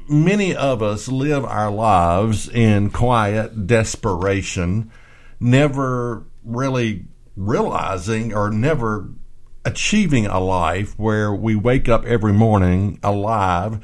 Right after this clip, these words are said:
Oh, physically we're alive. We move about and all that. But I'm talking about an inner driven purpose that motivates you, everything that you do.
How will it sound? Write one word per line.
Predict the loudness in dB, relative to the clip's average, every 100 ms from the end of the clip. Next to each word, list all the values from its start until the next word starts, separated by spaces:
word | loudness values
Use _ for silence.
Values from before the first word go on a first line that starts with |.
| -12 -2
Oh, | 0
physically | 2 2 2 2 0 2
we're | 0 0 -2
alive. | 0 0 0 -2
We | -2 0 0 -4 -10 -14 -18 -6 6
move | 8 10 8
about | 6 4 4 2 0 -2
and | -6 -4
all | 0 0 0
that. | 0 -2 -4
But | -4
I'm | -4 -4 -4
talking | -4 -4 -4
about | -4 -4 -6 -12 -18 -20 -20 -20 -20 -20 -4
an | 0 0 0
inner | 0 2 4 2 2 0 -4 -6
driven | 0 4 4 4 2 0 -4 -8 -14 -6
purpose | 0 2 2 -2 -4 -8 -12 -14 -18 -20 -14
that | -2 4 4 4 0 -10 -20 -2
motivates | 4 8 8 8 6 2 2 2 -2 -8
you, | -6 -2 0 -2 -2 -4 -8 -14 -20 -20 -4 0
everything | 2 2 2 2 2
that | -2
you | -2 -2
do. | 0 0 -2